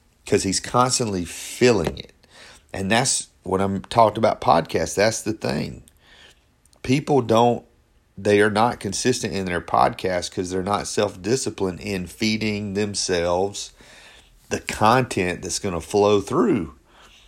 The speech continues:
to their podcast. I want to com-, uh, recommend a couple of books to you, uh, in this, uh, vein.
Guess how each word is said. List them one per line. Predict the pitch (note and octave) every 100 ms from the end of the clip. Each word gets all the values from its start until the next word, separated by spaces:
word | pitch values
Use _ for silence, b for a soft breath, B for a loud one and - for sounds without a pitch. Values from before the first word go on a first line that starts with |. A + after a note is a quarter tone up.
| b b _ _
to | - G#2+ F2+
their | E2+ D#2 D2+ D2 C#2+ - _ b b b -
podcast. | D#2+ C#2 - D2+ C#2 - - - b b b b b b -
I | G#2+
want | C3 D#3+ D#3
to | - C3+ A2 G2 E2+ B B B B B B - -
com-, | A#2 G#2+
uh, | - G2
recommend | G2+ C3+ B2 A2+ A#2+ A2
a | F#2+
couple | A2+ G2
of | F2+ F2+
books | G#2 - -
to | -
you, | E2 C#2+ - _ _ _ _ _ _ _ _ _ _ _ - -
uh, | F2+ -
in | G2 F#2+
this, | F#2 E2 - -
uh, | F2 D2+ - - _ _ _ _ _ _ _ -
vein. | D#2+ E2 E2 D#2 C#2+